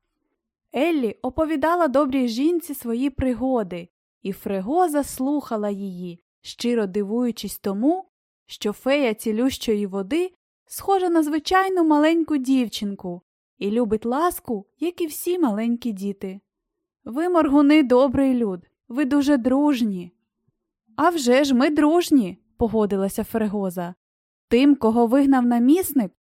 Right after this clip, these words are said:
ми навіть хотіли побудувати хатинки, але тепер вони, звісно, повернуться сюди, де звикли жити, і знову доглядатимуть нашого правителя.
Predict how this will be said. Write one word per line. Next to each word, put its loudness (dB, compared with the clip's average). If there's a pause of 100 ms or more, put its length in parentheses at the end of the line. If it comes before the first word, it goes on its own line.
(420)
ми 4
навіть 2
хотіли 2
побудувати 2
хатинки, 0 (400)
але 2
тепер 0
вони, 4
звісно, 0
повернуться 2
сюди, -2 (140)
де 0
звикли 0
жити, -4 (440)
і -6
знову 2
доглядатимуть 2
нашого -2
правителя. -2